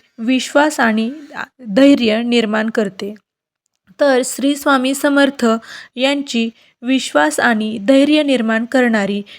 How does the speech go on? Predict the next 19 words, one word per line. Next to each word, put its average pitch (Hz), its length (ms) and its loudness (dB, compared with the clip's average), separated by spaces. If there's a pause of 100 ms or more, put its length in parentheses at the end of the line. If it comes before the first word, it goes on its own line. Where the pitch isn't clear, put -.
ही 285 180 -2
प्रेरणादायी 233 760 0 (100)
कथा 220 280 -2
आहे. 196 400 -6 (680)
तर 311 140 -4
पहा, 285 320 4
अक्कलकोटच्या 302 920 -2
आसपास 226 760 -2
नामदेव 240 680 2
नावाचा 294 600 0 (200)
एक 262 240 -2 (120)
तरुण 240 260 2
राहत 233 360 0
होता. 214 340 -4 (540)
आयुष्याने 294 600 0
त्याला 277 400 2 (140)
थकवून 262 420 2
टाकलं 233 340 2
होतं, 202 380 -4